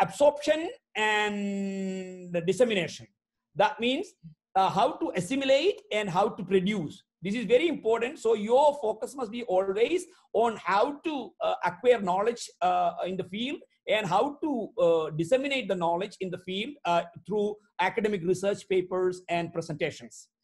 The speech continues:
So my dear teachers, uh, now I have a question for you. This is the question. Of all the students you have taught over these years,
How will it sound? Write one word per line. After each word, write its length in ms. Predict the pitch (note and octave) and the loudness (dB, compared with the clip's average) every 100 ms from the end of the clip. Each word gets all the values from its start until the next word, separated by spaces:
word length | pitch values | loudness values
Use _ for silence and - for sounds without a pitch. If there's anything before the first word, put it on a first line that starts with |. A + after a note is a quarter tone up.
| _ _ _ | _ _ _
So 200 | G#3+ A3+ | 0 2
my 180 | A3 | 0
dear 120 | A#3 A#3+ | 0 -2
teachers, 480 | A#3 G#3+ B3+ - - _ _ _ - | -4 2 2 2 -8 _ _ _ 2
uh, 480 | F#3+ F#3+ F#3+ E3 - - - | 4 6 4 2 0 -4 -2
now 380 | B3+ F4+ F4+ A3 - | 2 4 4 2 2
I 80 | |
have 180 | G#3+ G#3 | 4 4
a 60 | G3+ | 2
question 440 | G#3+ G3+ - G3 | 0 -2 -4 -8
for 140 | D#3 A#2+ | -8 -12
you. 160 | G#2 - _ _ _ _ _ _ _ _ | -12 -20 _ _ _ _ _ _ _ _
This 220 | G3 B3 | -2 0
is 140 | B3 E3 | 0 -2
the 80 | F3 | -2
question. 500 | D#3+ D3 - B2+ - - _ _ - - - - _ | -2 -4 -10 -12 -14 -20 _ _ -20 -20 -20 -20 _
Of 240 | G3 B3 | 4 4
all 220 | C4+ E4 F4+ | 4 4 2
the 100 | C#4+ | -2
students 580 | - C#4 A3+ G#3 G3+ | -4 -4 -2 -4 -6
you 100 | G#3+ | 0
have 400 | G#3 G#3+ F#3+ F#3 | 4 6 4 -2
taught 260 | F#3 A3 A3+ | 0 0 0
over 240 | G#3 G3+ G3+ | 0 0 0
these 300 | F#3+ G#3 F3+ | -2 -4 -2
years, 320 | F#3+ D3+ | 0 0